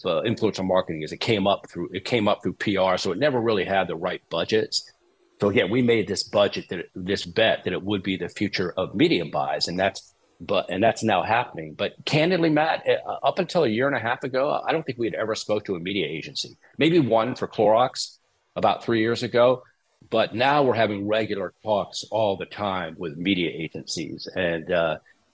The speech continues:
um, and, uh, the big holding companies are going a little bit of an acquisition spree. W P P just bought two influencer companies over, over the last month. So a lot of this is changing now. Uh, but to answer your question on the,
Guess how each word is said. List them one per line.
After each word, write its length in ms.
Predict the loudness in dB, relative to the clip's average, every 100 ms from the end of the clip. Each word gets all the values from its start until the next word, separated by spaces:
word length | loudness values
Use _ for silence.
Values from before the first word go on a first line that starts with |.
| _ _ -4
um, 340 | 0 0 -4 -2
and, 360 | 2 2 2
uh, 340 | 0 0 0 -2
the 120 | -4
big 240 | 0 2 4
holding 280 | 2 2 0
companies 420 | -4 -4 -4 -4
are 60 | -2
going 280 | 0 0
a 60 | 0
little 200 | -2 -2
bit 140 | 0
of 100 | 0
an 80 | 2
acquisition 540 | 0 0 0 0 0 -4
spree. 360 | -6 -6 -8
W 280 | -4 -2 0
P 180 | 0 -2
P 300 | -2 -2 0
just 260 | -2 -4 0
bought 300 | 0 0 -4
two 220 | -4 -4
influencer 500 | -4 -4 -6 -6 -4
companies 420 | -4 -4 -6 -4
over, 180 | -4 -4 -4
over 180 | -2
the 60 | -2
last 340 | 0 0 0
month. 200 | -2 -2
So 120 | -4 -6 -10 -20 _
a 60 | 0
lot 280 | 4 4 4
of 100 | 4
this 240 | 4 4
is 160 | -2 -2
changing 560 | 0 0 0 -4 -6
now. 300 | -6 -6 -6 -12 _ _ -2
Uh, 160 | 0
but 120 | 2 2
to 80 |
answer 220 | 2 4 2
your 60 |
question 380 | 2 2 2 0
on 260 | 0 0 0
the, 180 | -4